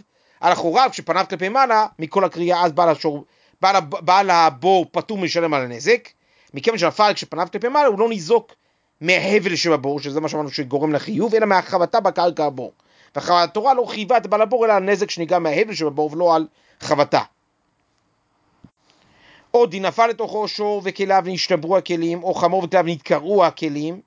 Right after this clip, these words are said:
בעל הבור חייב, אבל בהמה פטור על הכלים, אז זה נאמר, "ונפל שם השור חמור, בעל הבור ישלם כסף וישלם בעליו", כלומר, חייבה התורה נזקי בהמה, מכך שהתורה פירטה שור חמור, למדו לך אם שור ולא אדם, חמור ולא כלים, לא על כלים.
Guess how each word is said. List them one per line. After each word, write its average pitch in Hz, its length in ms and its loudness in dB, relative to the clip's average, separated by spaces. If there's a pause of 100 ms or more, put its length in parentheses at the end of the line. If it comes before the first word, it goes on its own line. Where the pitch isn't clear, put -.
(520)
בעל 185 140 6
הבור 185 240 0
חייב, 175 340 2
אבל 131 180 -2
בהמה 139 400 -4
פטור 196 300 -8
על 170 60 -4
הכלים, 208 440 -2 (260)
אז 135 60 -10
זה 170 60 -4
נאמר, 175 580 4
"ונפל 151 320 -2
שם 165 180 -2
השור 170 360 -2
חמור, 160 220 0
בעל 165 160 2
הבור 160 240 0
ישלם 151 220 -2
כסף 165 240 -6
וישלם 139 280 -6
בעליו", 135 340 -2
כלומר, 165 300 2 (480)
חייבה 185 340 2
התורה 196 260 2
נזקי 180 480 -4
בהמה, 156 580 2 (760)
מכך 151 260 0
שהתורה 180 260 0
פירטה 180 280 0
שור 196 340 0
חמור, 254 380 4
למדו 226 140 -6
לך 220 100 -6
אם 240 120 -4
שור 214 260 -2
ולא 185 140 0
אדם, 175 240 -4
חמור 240 320 2
ולא 208 180 0
כלים, 202 300 -2
לא 208 80 2
על 208 80 0
כלים. 180 300 -4